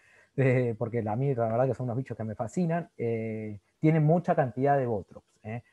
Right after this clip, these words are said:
Es más, el instituto realiza un suero tetravalente específico para Misiones, ¿sí? Entonces no podemos tampoco mostrarle todos los, todas las, eh, tipos de botrops que hay, pero les voy a mostrar algunas fotitos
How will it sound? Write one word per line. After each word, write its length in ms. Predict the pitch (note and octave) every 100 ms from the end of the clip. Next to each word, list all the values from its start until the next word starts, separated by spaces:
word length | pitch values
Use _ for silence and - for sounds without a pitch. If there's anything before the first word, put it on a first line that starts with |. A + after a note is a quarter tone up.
| -
Es 240 | A#2 A2+
más, 320 | B2 C3 F2+ -
el 160 | G#2+
instituto 560 | G#2 A#2 A2+ D3+ E3 E3 _
realiza 460 | A#2+ A#2 C3 -
un 120 | A#2 A2+
suero 300 | B2+ B2 G#2+
tetravalente 600 | G#2 A2+ B2 D#3+ E3 C3
específico 560 | G#2+ G#2 C3 C#3+ A#2
para 220 | - B2
Misiones, 520 | A#2+ A2+ A#2 E2+ E2 _
¿sí? 240 | A#2+ B2 - _ _ _ _ _ _
Entonces 400 | A2+ D3 D3 E3
no 300 | D3+ E3+ D#3+
podemos 400 | D#3+ D#3+ E3+ D3
tampoco 320 | C#3 C#3 D3
mostrarle 480 | C3 C3 D#3 C#3 A#2+
todos 380 | E3 D3+ D3 C#3+
los, 160 | C#3 - _
todas 220 | D#3 D#3
las, 160 | C#3+ C3 - -
eh, 300 | A2+ A2 A#2+ - -
tipos 320 | D#3+ - C#3+
de 80 | C#3+
botrops 340 | D#3 D3+ -
que 80 | G3
hay, 80 | G#3+
pero 160 | G#3+
les 100 | F#3+
voy 100 | D3+
a 40 | D#3
mostrar 280 | C#3 - C#3+
algunas 280 | C#3+ D3
fotitos 520 | - B2+ D#3+ D3+ D#3+